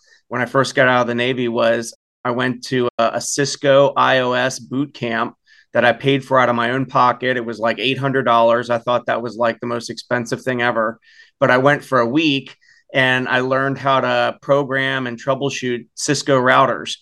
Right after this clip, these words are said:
And it was pretty random, but, uh, I'll tell you what, even today, some of that technology and some of that terminology hasn't changed.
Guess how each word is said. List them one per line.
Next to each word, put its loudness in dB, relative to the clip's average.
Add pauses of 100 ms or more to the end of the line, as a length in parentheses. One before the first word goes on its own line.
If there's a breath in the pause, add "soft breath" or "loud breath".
(440)
And 2
it -4
was -2 (160)
pretty 0
random, 2 (360 soft breath)
but, 2
uh, 0 (480)
I'll -4
tell -4
you -4
what, 0
even -6
today, 0 (260)
some -4
of 2
that 2
technology -2
and -8
some -4
of -4
that 0
terminology 0
hasn't -4
changed. -4